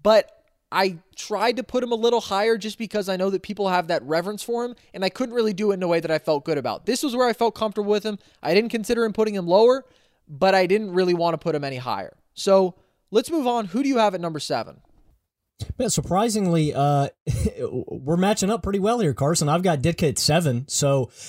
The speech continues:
Speaker 2: uh, uh, you ran down the case pretty well. Ditka, I, I almost, I'm not even gonna lie, I thought about leaving him off my list just because the numbers for his career weren't astounding, but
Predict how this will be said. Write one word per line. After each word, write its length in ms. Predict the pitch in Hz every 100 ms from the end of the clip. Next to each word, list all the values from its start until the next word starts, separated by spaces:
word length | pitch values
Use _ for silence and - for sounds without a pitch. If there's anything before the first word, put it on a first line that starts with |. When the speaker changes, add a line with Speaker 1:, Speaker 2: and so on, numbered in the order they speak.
| - -
Speaker 2:
uh, 120 | 175
uh, 100 | 196
you 180 | 202 254
ran 180 | 294 262
down 100 | 254
the 60 | 208
case 200 | 208 -
pretty 220 | 202 185
well. 320 | 156 170 180
Ditka, 540 | 117 180 185 208 185 -
I, 100 | 139 - _
I 120 | 156 156
almost, 580 | 202 349 262 156 - - -
I'm 120 | 202
not 140 | 220
even 80 | 185
gonna 140 | 170 151
lie, 220 | 151 107 - - _ -
I 120 | 180
thought 260 | - 233 269
about 200 | 226 175
leaving 320 | 196 208 175
him 140 | 170
off 160 | 165 170
my 160 | 165
list 320 | 135 147 180 143
just 220 | 165 -
because 280 | 170 175 156
the 80 |
numbers 440 | 139 147 180 156 -
for 200 | - 165
his 120 | 143
career 480 | - 143 170 160 113 _ -
weren't 280 | 123 170 180
astounding, 580 | 135 156 175 202 202
but 260 | 143 156